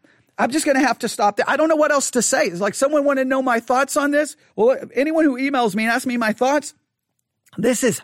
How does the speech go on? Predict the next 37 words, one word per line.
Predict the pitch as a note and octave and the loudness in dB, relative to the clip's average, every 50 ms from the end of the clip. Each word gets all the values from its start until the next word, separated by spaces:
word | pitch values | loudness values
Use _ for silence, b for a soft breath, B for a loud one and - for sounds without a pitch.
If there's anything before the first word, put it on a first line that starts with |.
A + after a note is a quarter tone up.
| _ _ - | _ _ -4
absolutely | A#3 C#4 D4 D#4 D4 A#3 G3 - - C4 C4 A#3+ B3+ C4+ C#4 C4 A#3+ C4 C4+ C4+ B3+ b b b b b b b | -2 0 0 0 0 0 -2 -2 -2 0 0 0 0 -2 -2 -2 -2 0 0 0 0 b b b b b b b
horrific. | _ - - - G#3+ A#3 G#3 G#3 G3 B3 C#4+ D4 - - D#4+ E4+ D#4+ - b b b b b | _ -16 -4 0 2 2 2 4 4 2 2 0 0 -4 -4 -4 -4 -8 b b b b b
It | - G3+ G#3+ G#3 | 0 2 2 2
is | G3+ F3+ - | 2 0 -2
horrible. | - - - B3 C#4 D4+ D#4 D#4 D4+ D4 E4 E4 E4+ E4+ b b b | -2 0 2 2 4 4 2 2 2 0 -2 -2 -4 -6 b b b
It | - G#3 A3+ | -2 0 2
is | A#3 A3 F#3 - - | 2 0 0 0 0
unbiblical, | G#3 G#3 G3+ F#3 D3+ A#2+ G3 B3 C#4+ C#4+ D#4+ D4 - D#4 E4 E4+ D#4+ b b b b | 0 2 2 2 2 2 2 2 2 2 -2 -4 -2 -2 -2 -2 -2 b b b b
and | - A#3 B3+ | -2 0 0
it's | C4 - - - | 0 -2 -4 -4
ungodly. | B3 C4 C#4 B3+ F3+ B2+ - C4+ C#4 E4 F4+ F4 - G3 C#3+ B2 b b b b b b b - | -2 0 0 0 0 0 2 2 2 2 0 0 -2 -6 -6 -8 b b b b b b b -6
At | C#4+ D4+ - | -6 -4 -2
the | - D#4 B3 | 0 0 0
same | - - - - D#4 E4+ F4 F4+ F4 D4+ | 0 0 0 0 2 2 2 0 0 0
time, | G#3 B3+ D#4+ F4 F#4 E4+ D4 C4+ C4 B B B | 0 0 0 2 2 2 0 -2 -4 B B B
it | - C4 D4 | -2 -2 0
is | C#4+ C#4+ F3+ C#3 | -2 -4 -4 -4
very | E3 D4+ E4 D#4+ D4 C4+ A#3+ | -2 0 0 0 0 0 0
biblical | D#3 B2+ D#4+ F4 D#4 D4+ - B3 B3 G#3 | 0 0 0 0 0 -2 -2 -2 -2 -2
to | A#3+ - | -2 -4
speak | - - - C4 G#3+ A#3 | -6 -8 -12 -10 -8 -6
about | G#3+ A#3 A3 G#3+ | -4 -4 -4 -4
spiritual | - - A3+ A3 G#3+ G#3+ G3+ - G3 F3+ | -6 -4 -2 0 0 0 0 0 0 0
warfare, | E3 A3+ D4 D#4 D#4 - - C4 B3+ C4 C4+ C#4+ b b b - | 2 2 0 0 0 0 0 0 2 2 0 -2 b b b -6
to | A3+ A3 | -6 -6
speak | - - A#3+ A#3 - | -6 -8 -8 -6 -2
about | G#3+ A3+ A3 G#3+ | -2 0 0 0
demonic | F#3+ G#3 G#3 G#3 G#3 G#3 - - | 0 0 2 2 0 -2 -2 -2
possession, | - G3+ E3 D3 A#3+ A#3+ - - D4 D4+ C#4+ B B B | -2 0 0 0 0 0 -2 -4 -6 -8 -10 B B B
but | - G#3+ - | -6 -4 -2
the | A3+ | 0
way | A3 A#3+ B3 A#3+ | 0 0 0 0
of | A#3 F#3+ D3+ | 0 0 0
deliverance | G#3 G3 F#3 C4 D4+ B3+ C4 C#4+ C#4+ C4 - b b b | 0 0 2 2 0 2 0 -2 -2 -2 -4 b b b
is | - G#3+ F3+ - | 0 0 0 0
the | - G3 | -2 -4
gospel, | D3+ C3+ - A#3 A#3 C#4 - - - - D4 D#4 D4 | -4 -2 -4 -2 -2 -4 -6 -6 -4 -2 -2 -2 -2